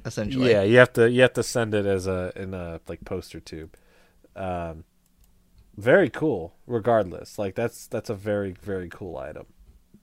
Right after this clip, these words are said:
Speaker 1: Yeah, and I,
Speaker 2: It's very
Speaker 1: I, like I said
Speaker 2: interesting that it's just those two Pokemon.
Speaker 1: Yeah, and they're all hollow, too. So it's not
Speaker 2: Which
Speaker 1: a
Speaker 2: I like.
Speaker 1: non-hollow
Speaker 2: That's
Speaker 1: version.
Speaker 2: 'cause a lot of times I see the uncut sheets,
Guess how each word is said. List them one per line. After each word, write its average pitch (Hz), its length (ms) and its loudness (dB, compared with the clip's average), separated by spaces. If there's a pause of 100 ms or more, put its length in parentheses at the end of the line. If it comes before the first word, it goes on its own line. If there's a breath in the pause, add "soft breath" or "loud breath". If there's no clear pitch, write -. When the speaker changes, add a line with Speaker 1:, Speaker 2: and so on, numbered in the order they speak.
(120)
Speaker 1:
Yeah, 117 340 -2 (140)
and 147 140 -2
I, 160 60 2
Speaker 2:
It's - 100 -4
very 180 260 6
Speaker 1:
I, 139 40 6
like 175 100 4
I 196 40 0
said 175 40 0
Speaker 2:
interesting 107 360 -2
that 101 100 -2
it's 98 140 -8
just - 180 -16
those 104 240 -8
two - 180 -14
Pokemon. - 540 -12 (260)
Speaker 1:
Yeah, 151 280 -4
and 123 120 -4
they're 123 100 2
all 156 140 4
hollow, 117 320 2
too. - 320 -2 (220)
So 117 180 -6
it's 104 120 -10
not 131 160 2
Speaker 2:
Which - 140 4
Speaker 1:
a 156 40 10
Speaker 2:
I 131 80 10
like. 123 100 6
Speaker 1:
non-hollow 113 260 6
Speaker 2:
That's 135 140 6
Speaker 1:
version. 107 320 -2 (960 soft breath)
Speaker 2:
'cause 127 160 -6
a 151 60 2
lot 147 220 8
of 156 120 6
times 143 280 2
I 123 120 2
see 127 320 -2
the 120 300 -4
uncut 110 420 -4
sheets, - 540 -8